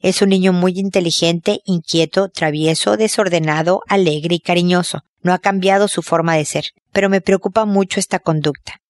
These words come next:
Si pudiera orientarme, con mi hijo mayor no he tenido ninguna de estas expresiones.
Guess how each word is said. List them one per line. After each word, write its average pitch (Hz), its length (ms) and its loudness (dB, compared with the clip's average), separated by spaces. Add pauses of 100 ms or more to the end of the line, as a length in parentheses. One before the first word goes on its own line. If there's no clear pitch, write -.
Si - 180 0
pudiera 190 380 2
orientarme, 175 680 0 (340)
con 190 180 0
mi 208 140 2
hijo 226 180 -2
mayor 185 380 0
no 185 80 2
he 185 60 2
tenido 170 360 2
ninguna 165 460 0
de 160 80 2
estas 160 260 -2
expresiones. 156 760 -2